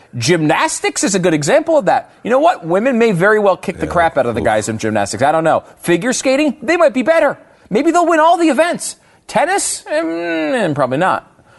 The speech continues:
Speaker 1: Uh, basketball, football, no. Baseball, uh-uh.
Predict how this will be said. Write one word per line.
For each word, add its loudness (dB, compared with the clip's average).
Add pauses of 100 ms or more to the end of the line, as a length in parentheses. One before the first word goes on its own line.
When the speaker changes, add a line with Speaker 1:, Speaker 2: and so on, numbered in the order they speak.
(140)
Speaker 1:
Uh, 2
basketball, 2
football, 2
no. 0 (240)
Baseball, 2
uh-uh. 2